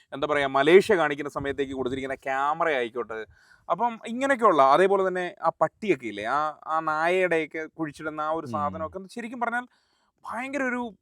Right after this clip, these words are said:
Speaker 1: ആ, മൈന്യൂട്ടായിട്ട് ആ പ്രോപ്പർട്ടീസ് കണ്ടെത്താൻ കാണിച്ച മികവിനെ ആദ്യം തന്നെ ഞാൻ അപ്രിഷ്യേറ്റ് ചെയ്യുന്നു.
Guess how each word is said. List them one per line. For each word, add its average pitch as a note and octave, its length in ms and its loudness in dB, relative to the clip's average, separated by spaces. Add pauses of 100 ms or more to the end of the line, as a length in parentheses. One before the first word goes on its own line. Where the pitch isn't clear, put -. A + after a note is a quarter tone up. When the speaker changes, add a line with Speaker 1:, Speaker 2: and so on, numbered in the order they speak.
(480)
Speaker 1:
ആ, A3 200 -10
മൈന്യൂട്ടായിട്ട് A3+ 880 2
ആ - 20 4
പ്രോപ്പർട്ടീസ് G3 760 0
കണ്ടെത്താൻ D#3 540 -4 (140)
കാണിച്ച C#3 280 -8
മികവിനെ D3+ 640 -2 (200)
ആദ്യം C3+ 360 -8
തന്നെ C3+ 140 -10
ഞാൻ B2+ 160 -6
അപ്രിഷ്യേറ്റ് C3 400 -10
ചെയ്യുന്നു. B2+ 260 -6